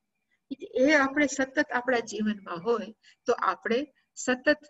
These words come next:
with the touch, આપણે કોની સાથે હોય હંમેશા? તો કે અધ્યાત્મ સાથે. અને plus ઈશ્વરના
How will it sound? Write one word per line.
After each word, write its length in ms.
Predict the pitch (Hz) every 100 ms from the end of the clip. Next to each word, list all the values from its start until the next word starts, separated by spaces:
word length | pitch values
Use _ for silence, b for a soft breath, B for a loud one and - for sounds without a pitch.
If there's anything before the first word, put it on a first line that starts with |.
| - 240
with 120 | 240
the 100 | 226
touch, 500 | 214 240 233 - - _ _ _ -
આપણે 240 | 196 220
કોની 320 | 214 247 262 262
સાથે 320 | 226 214 190
હોય 200 | 180 185
હંમેશા? 640 | 180 180 175 - 185 269 -
તો 80 | 262
કે 120 | 262
અધ્યાત્મ 520 | 240 226 233 240 247
સાથે. 340 | 240 226 214 _ _ _ _ _ _ _ -
અને 120 | 190 180
plus 540 | - 247 190 - - _ _ _ _ -
ઈશ્વરના 480 | 220 - 254 233